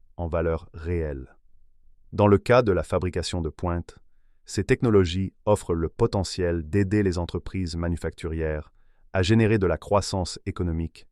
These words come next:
grâce à une production accrue et une qualité améliorée, tout en créant des emplois valorisants au sein de la communauté et en contribuant à une croissance économique durable pour le pays. Tirer parti des capacités technologiques,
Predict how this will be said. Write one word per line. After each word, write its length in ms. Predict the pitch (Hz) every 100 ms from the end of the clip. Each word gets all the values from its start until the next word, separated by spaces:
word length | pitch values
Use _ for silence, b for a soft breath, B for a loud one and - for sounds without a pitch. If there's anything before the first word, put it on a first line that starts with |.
| -
grâce 540 | 85 85 87 - - -
à 80 | -
une 160 | 87 80
production 560 | - 92 80 - 92 -
accrue 440 | 90 - - 87 - - - - -
et 80 | 101
une 160 | 95
qualité 480 | - 95 87 98 95
améliorée, 640 | 90 90 87 76 71 71 - - - -
tout 180 | - 107
en 80 | 92
créant 320 | - 98 92
des 180 | 87 92
emplois 340 | 85 - 90
valorisants 680 | 82 92 92 90 82 90 92
au 140 | - 90
sein 240 | - 98
de 80 | 90
la 100 | 80
communauté 640 | 87 82 78 73 - 78 - - - _ -
et 120 | 95
en 80 | 87
contribuant 640 | - 101 - 95 90 90 92
à 120 | 85
une 120 | 85
croissance 520 | - 92 87 92 87
économique 520 | 87 95 87 82 78 80
durable 440 | 87 85 85 85
pour 200 | - 80
le 80 | 76
pays. 380 | - 71 69 - _ -
Tirer 280 | - - 135
parti 360 | 123 - - 107
des 100 | 92
capacités 540 | 104 101 - 98 98
technologiques, 760 | - 90 92 85 80 78 -